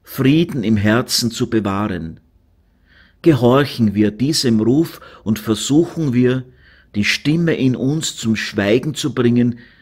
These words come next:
die uns zur Rebellion aufruft.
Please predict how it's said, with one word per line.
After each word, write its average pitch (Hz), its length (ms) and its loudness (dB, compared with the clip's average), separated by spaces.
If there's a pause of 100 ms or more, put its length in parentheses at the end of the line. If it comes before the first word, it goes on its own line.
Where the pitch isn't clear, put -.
(180)
die 113 100 4
uns 120 380 2
zur 117 380 2
Rebellion 135 680 4
aufruft. 104 840 -6